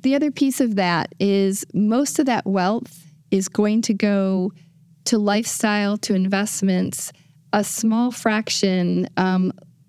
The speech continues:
is actually gonna go to charities. And the, that's the part that I think is amazing. We heard, I think, on the research that there was a bigger percentage previously that would actually go to charities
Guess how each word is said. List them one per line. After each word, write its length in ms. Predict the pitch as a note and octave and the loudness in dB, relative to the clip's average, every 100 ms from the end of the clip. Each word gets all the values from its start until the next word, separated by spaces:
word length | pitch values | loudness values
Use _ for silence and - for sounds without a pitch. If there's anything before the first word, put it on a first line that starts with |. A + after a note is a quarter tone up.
| _ _ _ - _ - | _ _ _ -20 _ -2
is 200 | G3+ F#3 | 0 2
actually 340 | F#3+ G3+ G#3 | 0 0 0
gonna 160 | G3 F#3 | 0 0
go 100 | F3+ | 0
to 80 | D#3+ | -2
charities. 540 | - E3+ D3 F#2+ A2+ | 0 0 0 -2 -4
And 180 | - G#3 | -2 0
the, 120 | G3 - _ _ | -2 -6 _ _
that's 360 | F#3+ A3 A3+ - | -4 -2 -2 -2
the 100 | A#3 | -4
part 260 | - G#3 - | 0 -2 0
that 100 | G3 | -2
I 60 | |
think 220 | G3 F#3 | 0 0
is 100 | F#3+ | 0
amazing. 580 | G3 G3+ G3 F#3+ E3 C#3+ - - _ _ | 0 0 0 0 -2 -2 -6 -20 _ _
We 280 | G3+ B3 C#4+ | -2 0 2
heard, 260 | B3 A3 G3+ | 2 0 0
I 80 | G#3 | 0
think, 180 | G#3+ A3 | 0 2
on 100 | G#3 | 2
the 100 | G3 | 0
research 480 | A3 A3+ G3 A3 - | 0 0 0 -2 -2
that 140 | F#3+ - | -2 0
there 160 | G3 | 0
was 140 | F#3+ F#3+ | 2 0
a 60 | |
bigger 300 | F#3 G#3+ A3+ A3+ | 0 2 2 0
percentage 540 | A3+ - G3 F#3+ - | 0 0 0 -2 -6
previously 680 | - D#4 C4 G#3+ G3 - F#3 | -2 0 2 0 0 -2 0
that 140 | F3+ | 0
would 100 | - | -2
actually 280 | F#3+ F3+ G3+ | -2 -2 -2
go 120 | F#3 | 0
to 80 | F#3 | -2
charities 640 | F3+ F#3+ F#3 F#3 F3 F3+ | 0 0 0 0 0 -2